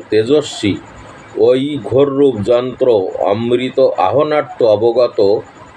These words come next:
ব্যক্তিবুহের কণ্ঠনালী ছেদন করিবার নিমিত্ত নির্মিত হইয়াছে। এবং এটা বুঝলেন যে এই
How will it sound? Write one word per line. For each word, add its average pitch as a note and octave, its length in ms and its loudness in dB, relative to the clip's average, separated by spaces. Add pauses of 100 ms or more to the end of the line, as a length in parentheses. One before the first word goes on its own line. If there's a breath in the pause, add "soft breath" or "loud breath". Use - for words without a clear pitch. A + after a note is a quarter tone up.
(260)
ব্যক্তিবুহের C3+ 840 2
কণ্ঠনালী C3+ 880 -2 (400)
ছেদন C#3 560 0
করিবার B2+ 520 0
নিমিত্ত A#2+ 600 -2 (1080)
নির্মিত A2 500 -2
হইয়াছে। F#2 600 -2
এবং A#2 340 0
এটা A2+ 240 0
বুঝলেন A#2+ 520 0
যে G#2+ 180 0
এই A#2 300 2